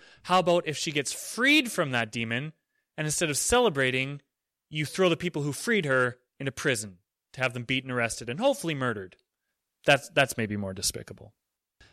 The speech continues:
But upon the arrival of Paul and company, the evil inside her wished to pronounce, likely with a tone of mockery rather than worship,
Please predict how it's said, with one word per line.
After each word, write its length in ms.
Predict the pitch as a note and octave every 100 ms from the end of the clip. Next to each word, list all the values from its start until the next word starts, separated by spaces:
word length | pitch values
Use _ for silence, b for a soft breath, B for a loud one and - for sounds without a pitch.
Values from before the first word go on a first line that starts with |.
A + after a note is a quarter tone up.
| b -
But 100 | C#3
upon 340 | - F#3 A3
the 100 | A3
arrival 400 | F3+ E3 E3 D#3
of 120 | C3+
Paul 260 | - D#3+ E3
and 100 | D#3+
company, 440 | E3 D#3+ E3 E3+ - b b b -
the 180 | -
evil 260 | F3 G3 G3
inside 400 | F3 - D#3 D3
her 120 | D3
wished 280 | C#3 E3 -
to 60 | E3
pronounce, 500 | C#3+ C3+ B2 B2 D3+
likely 240 | D#3+ G#3+
with 120 | F3+ C#3+
a 40 |
tone 240 | - C#3+
of 100 | A#2
mockery 540 | G#2+ B2 D#3 - A#2 C3+
rather 300 | A#2+ A#2 A2+
than 180 | A2+ A#2
worship, 460 | D3 D3 A2+ -